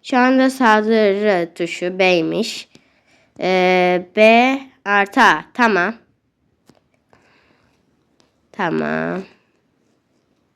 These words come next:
Hoppala.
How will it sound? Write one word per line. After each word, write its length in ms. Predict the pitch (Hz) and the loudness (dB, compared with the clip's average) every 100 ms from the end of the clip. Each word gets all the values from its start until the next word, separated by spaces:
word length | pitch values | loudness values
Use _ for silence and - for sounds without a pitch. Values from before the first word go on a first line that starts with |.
| _ _ _ _ _ _ _ _ _ _ _ _ _ _ _ _ | _ _ _ _ _ _ _ _ _ _ _ _ _ _ _ _
Hoppala. 840 | 208 185 - 170 165 170 185 226 | -6 -6 -2 -2 2 2 4 2